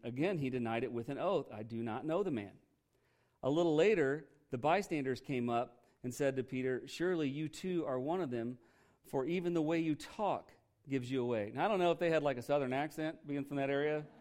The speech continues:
but they, evidently, they were able to pick it out. Verse seventy-four, now listen to this. "Then he began to" what? "Curse and swear, 'I do not know the man.'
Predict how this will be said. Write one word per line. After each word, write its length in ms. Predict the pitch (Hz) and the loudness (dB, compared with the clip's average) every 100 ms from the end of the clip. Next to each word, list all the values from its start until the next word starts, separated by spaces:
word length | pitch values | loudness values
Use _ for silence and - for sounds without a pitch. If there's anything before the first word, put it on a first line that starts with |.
| - | -10
but 220 | 123 113 | -8 -4
they, 180 | 139 143 131 - _ - _ _ _ - | 0 0 -2 -12 _ -20 _ _ _ -4
evidently, 440 | 139 143 151 127 | 0 2 2 2
they 140 | 120 131 | 4 4
were 100 | 135 | 2
able 140 | 120 | 2
to 60 | 120 | 0
pick 180 | 139 127 | 0 4
it 80 | |
out. 340 | 135 127 107 - _ _ _ - | 6 6 4 -4 _ _ _ -4
Verse 200 | 143 143 | -2 2
seventy-four, 640 | 156 151 147 170 165 123 151 151 | 2 4 2 4 4 4 0 -2
now 100 | 135 | 2
listen 260 | 165 165 | 2 0
to 60 | 139 | 0
this. 200 | 120 107 | 0 0
"Then 200 | 139 165 | 0 0
he 80 | 180 | 0
began 320 | 170 175 170 | 2 2 2
to" 80 | 160 | 2
what? 420 | 160 160 - - _ _ _ _ _ _ - - - - _ _ - | 4 2 0 -14 _ _ _ _ _ _ -20 -20 -20 -20 _ _ -4
"Curse 680 | 175 190 214 208 - - - - | 2 4 4 0 -8 -16 -20 -4
and 180 | 165 156 | -2 -2
swear, 600 | - 180 190 196 123 101 - _ _ 127 | -4 0 4 4 2 -2 -12 _ _ -2
'I 100 | 123 | -2
do 240 | 131 185 | 0 2
not 240 | 190 196 | 2 2
know 200 | 180 185 | 2 2
the 100 | 190 | 2
man.' 320 | 123 107 110 | 0 -2 -6